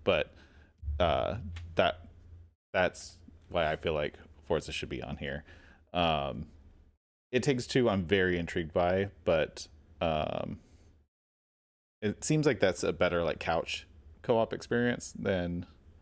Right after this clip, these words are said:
online co-op, unless you're, like, it could be an online co-op, but still, you need to ha-, that's an investment.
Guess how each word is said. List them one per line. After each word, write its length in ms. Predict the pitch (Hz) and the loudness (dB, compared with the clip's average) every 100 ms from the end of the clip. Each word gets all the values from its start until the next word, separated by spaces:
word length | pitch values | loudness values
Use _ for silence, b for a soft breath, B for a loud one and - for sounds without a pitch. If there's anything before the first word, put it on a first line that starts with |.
| - | -8
online 320 | 90 85 80 87 | -4 -2 -4 -2
co-op, 360 | 98 98 95 | 2 2 2
unless 320 | 90 80 - | -2 -2 -2
you're, 80 | 87 | -2
like, 260 | 71 67 - b b b b b _ _ _ _ _ _ _ 139 | -2 -2 -6 b b b b b _ _ _ _ _ _ _ -8
it 80 | |
could 220 | 143 143 95 | 0 2 4
be 160 | 82 | 2
an 80 | 73 | 2
online 260 | 67 64 71 | -2 -6 -6
co-op, 360 | 71 71 71 | -2 -2 -2
but 240 | 80 73 - - - | -4 -6 -8 -18 -12
still, 460 | - 82 67 80 - | -2 0 0 -4 -6
you 80 | 92 | -4
need 180 | 85 80 | -2 -2
to 120 | 71 | -4
ha-, 140 | - - | -4 -6
that's 440 | - 82 101 - | -6 0 0 0
an 60 | 85 | -6
investment. 520 | 71 71 - 78 76 | -6 -6 -8 -8 -8